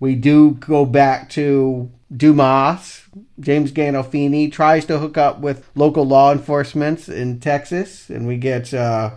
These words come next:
yeah, what, what feels like obsessive Lynchian characters. There's Sheriff Ford, who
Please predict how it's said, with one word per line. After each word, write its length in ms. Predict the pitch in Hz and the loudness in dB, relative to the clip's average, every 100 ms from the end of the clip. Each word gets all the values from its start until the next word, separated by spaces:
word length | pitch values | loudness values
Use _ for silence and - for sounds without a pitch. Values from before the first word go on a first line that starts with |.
| - _ _ | -16 _ _
yeah, 340 | 262 240 113 90 | 0 2 2 -4
what, 360 | 147 156 127 | -6 -4 -4
what 280 | 151 156 143 | 2 2 2
feels 380 | 175 165 160 147 | 4 4 4 4
like 300 | 147 151 - | 4 4 2
obsessive 520 | 139 - 165 151 151 | -6 2 2 2 0
Lynchian 580 | 135 143 143 160 147 143 | 2 0 0 -2 0 0
characters. 720 | 156 143 143 143 165 185 185 | 2 2 2 -2 -2 -2 -2
There's 200 | 139 123 | -2 -2
Sheriff 400 | - 151 143 123 | -2 0 0 -2
Ford, 440 | 151 143 143 156 | 0 2 2 0
who 280 | 143 131 127 | -2 -2 -4